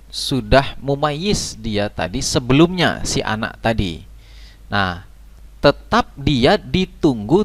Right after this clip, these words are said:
tujuh tahunnya sempurna. Wayan bagi, dan seyogyanya ma'asigotil amri,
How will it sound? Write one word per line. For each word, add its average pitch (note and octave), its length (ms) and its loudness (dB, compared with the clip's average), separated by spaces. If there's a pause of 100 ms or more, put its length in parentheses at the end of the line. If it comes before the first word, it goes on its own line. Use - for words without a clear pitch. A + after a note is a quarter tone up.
(120)
tujuh B2 320 0
tahunnya G2+ 720 -2 (160)
sempurna. A#2+ 1120 0 (720)
Wayan C3 480 6
bagi, E3+ 480 2
dan A#2 240 2
seyogyanya A2+ 960 0 (320)
ma'asigotil D#3 1040 2
amri, F#3+ 560 -2